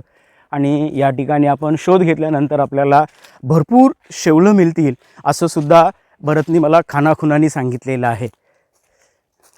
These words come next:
खानाखुनाने म्हणजे आता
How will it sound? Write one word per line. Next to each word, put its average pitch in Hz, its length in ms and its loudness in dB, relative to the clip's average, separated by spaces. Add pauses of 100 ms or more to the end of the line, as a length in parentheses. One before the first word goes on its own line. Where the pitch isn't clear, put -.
(1300)
खानाखुनाने 208 1000 2
म्हणजे 170 520 2
आता 165 440 4